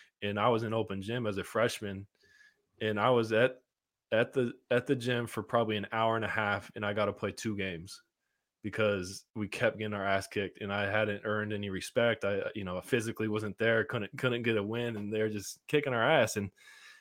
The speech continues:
and I remember I went, I was going to eat lunch, and I was, I, I was crying because I couldn't, I just wasn't good enough to play at that level yet. And, you know, I think, I think those are the things that really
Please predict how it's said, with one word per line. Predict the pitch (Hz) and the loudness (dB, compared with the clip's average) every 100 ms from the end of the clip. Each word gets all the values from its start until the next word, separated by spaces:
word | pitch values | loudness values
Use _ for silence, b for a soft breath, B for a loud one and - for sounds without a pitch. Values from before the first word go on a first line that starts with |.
| B _ | B _
and | 113 | 4
I | 123 | 6
remember | 127 135 135 127 120 120 - _ | 8 6 6 6 6 4 -2 _
I | 120 | 2
went, | 120 123 120 _ _ | 4 4 0 _ _
I | 127 | 0
was | 113 | 2
going | 127 127 113 | 2 2 2
to | 113 | 2
eat | 120 120 - | 2 2 -2
lunch, | 110 135 120 | 0 2 0
and | 117 | 0
I | 117 | 0
was, | 113 107 - | 0 -4 0
I, | 107 | 0
I | 101 110 | 2 0
was | 98 | 0
crying | - 110 127 90 90 - | -2 -2 -2 -4 -10 -8
because | 113 113 | -4 0
I | 104 | 0
couldn't, | 101 123 113 107 - _ _ _ | 0 -2 -4 -6 -10 _ _ _
I | 110 | -2
just | 117 113 | -2 -2
wasn't | 117 120 104 | -2 -2 -2
good | 113 117 | -2 -2
enough | 110 98 | -2 -6
to | 101 | -8
play | - 113 | -4 0
at | 107 | 0
that | 101 92 | -2 -4
level | 104 104 92 | -4 -4 -4
yet. | 85 80 - _ b b b b - | -4 -6 -10 _ b b b b -6
And, | 107 98 98 95 - | -4 -2 -4 -8 -8
you | 120 | -4
know, | 104 | -2
I | |
think, | 104 123 107 - - | -2 -4 -4 -4 -2
I | 110 | 0
think | 120 107 | 0 -2
those | 117 131 127 | 0 0 0
are | |
the | 110 | -2
things | 117 117 110 107 | -4 -4 -6 -4
that | 107 98 - _ 120 | -2 -2 -4 _ -2
really | 123 117 113 110 | 0 2 2 0